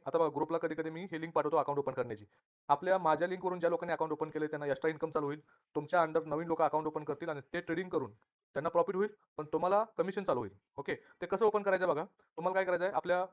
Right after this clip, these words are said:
जेटीसी log in वेबसाईटला जायचं आहे. तुमच्याकडे काय करायचं आहे, जेटीसी स्क्रीनवर बघा प्रॉपर व्यवस्थित. जेटीसी, आपला जो जेटीसी log in,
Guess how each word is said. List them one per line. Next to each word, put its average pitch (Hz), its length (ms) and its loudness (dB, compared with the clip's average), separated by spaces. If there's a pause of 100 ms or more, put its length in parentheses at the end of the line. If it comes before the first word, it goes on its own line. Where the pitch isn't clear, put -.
(260)
जेटीसी 180 340 -6
log 151 220 4
in 170 80 -8 (260)
वेबसाईटला 165 340 2
जायचं 113 240 0
आहे. - 60 -12 (320)
तुमच्याकडे 156 340 -4
काय 156 80 0
करायचं 147 220 -4
आहे, 143 60 -12
जेटीसी 147 400 -8 (640)
स्क्रीनवर 147 380 -4
बघा 147 160 0
प्रॉपर 135 280 -2
व्यवस्थित. 123 280 -4 (560)
जेटीसी, 151 380 -4
आपला 156 180 2
जो 170 80 0
जेटीसी 170 500 -6 (440)
log 139 260 0
in, 101 80 -10